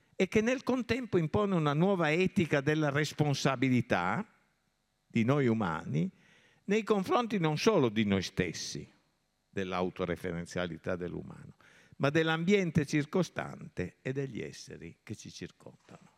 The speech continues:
Eh? Una sorta di egualitarismo che va oltre i confini dell'umano, che coinvolge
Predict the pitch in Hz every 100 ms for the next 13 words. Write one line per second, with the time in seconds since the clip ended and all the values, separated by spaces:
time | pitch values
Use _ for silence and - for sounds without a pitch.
0 | _ 92 98 - 92 90 - 87 - 95
1 | 90 - 117 107 98 98 - 110 98 87
2 | 95 82 - 87 87 101 98 92 90 87
3 | 80 98 90 - 87 87 104 82 - -
4 | - - 82 80 80 80 - 85